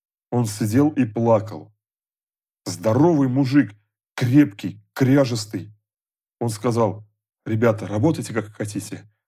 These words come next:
вы чудные парни.'» Понять, как же мог парень, не то что никогда не воевавший, даже никогда не служивший, так как он с детства состоял на кардиологическом учете с подозрением на ревмокардит и недостаточность митрального клапана,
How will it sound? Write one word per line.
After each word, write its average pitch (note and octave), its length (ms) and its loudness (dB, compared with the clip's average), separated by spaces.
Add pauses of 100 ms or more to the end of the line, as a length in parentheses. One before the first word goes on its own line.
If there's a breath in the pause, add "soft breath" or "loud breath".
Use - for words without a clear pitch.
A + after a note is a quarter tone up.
(240)
вы C3 120 2
чудные G2+ 460 -4
парни.'» E2+ 420 -6 (1800)
Понять, D3+ 480 2
как E3+ 260 2
же C3+ 140 2
мог D#3+ 360 0 (120)
парень, C#3 460 2
не C3 100 0
то F#3 200 2
что - 180 -4
никогда C#3+ 320 0
не C3+ 100 0
воевавший, B2+ 720 0 (380)
даже D3 280 2
никогда D#3 320 2
не D#3 80 2
служивший, C#3 800 0
так C3+ 140 0
как C3+ 160 0
он C#3+ 80 2
с A#2 100 -4
детства B2+ 320 0
состоял B2 440 0
на A#2+ 100 -4
кардиологическом A#2+ 760 -2
учете B2 280 0
с G#2+ 60 -10
подозрением A#2 720 -2
на B2 140 2
ревмокардит B2 840 0
и C4 80 0
недостаточность A#2+ 960 0
митрального A#2+ 500 2
клапана, A2 560 0